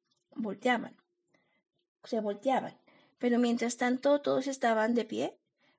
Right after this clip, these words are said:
viendo cómo Moshe se estaba dirigiendo, dirigiendo a aquel, aquel lugar. Entonces, es una forma de respeto, ¿verdad? Y también, este, en ese lugar, en la tienda del encuentro,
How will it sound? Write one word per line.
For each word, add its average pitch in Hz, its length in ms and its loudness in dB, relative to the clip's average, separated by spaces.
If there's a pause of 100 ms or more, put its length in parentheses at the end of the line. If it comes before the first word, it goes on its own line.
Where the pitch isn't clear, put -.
(160)
viendo 226 400 2
cómo 226 220 0
Moshe 226 500 -2
se - 160 -12
estaba 202 400 -2
dirigiendo, - 580 -8 (760)
dirigiendo 220 800 -6
a 196 80 -8
aquel, 185 480 -8 (320)
aquel 202 380 -8
lugar. 202 280 -8 (960)
Entonces, 226 840 -2
es 233 200 -4
una 240 220 0
forma 220 640 -4
de - 100 -8
respeto, 240 680 -4 (100)
¿verdad? 226 400 -4 (480)
Y 254 380 0
también, 226 520 0
este, 214 400 -4
en 208 100 -2
ese 208 240 -4
lugar, 208 440 0
en 226 100 -6
la 196 100 -6
tienda 202 280 -4
del 208 160 -2
encuentro, 208 480 -4